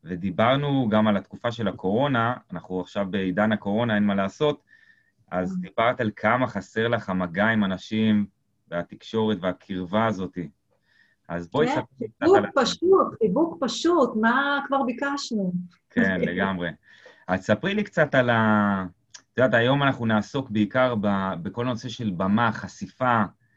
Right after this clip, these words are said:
Speaker 1: אמ, אז ביחס של במה וחשיפה, תספרי לי קצת כמובן על החיים שלך ועל המקצוע שלך, אה, אבל שאלה ראשונה,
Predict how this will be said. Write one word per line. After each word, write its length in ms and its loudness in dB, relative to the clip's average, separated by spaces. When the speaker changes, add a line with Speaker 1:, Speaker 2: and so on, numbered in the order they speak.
Speaker 1:
אמ, 60 -10
אז 220 -6
ביחס 400 2
של 160 -4
במה 340 0
וחשיפה, 480 -2
תספרי 280 -6
לי 60 -4
קצת 240 -6
כמובן 340 0
על 100 0
החיים 320 -2
שלך 440 -2
ועל 160 -2
המקצוע 440 -2
שלך, 520 -2
אה, 240 -4
אבל 340 -2
שאלה 380 -4
ראשונה, 460 0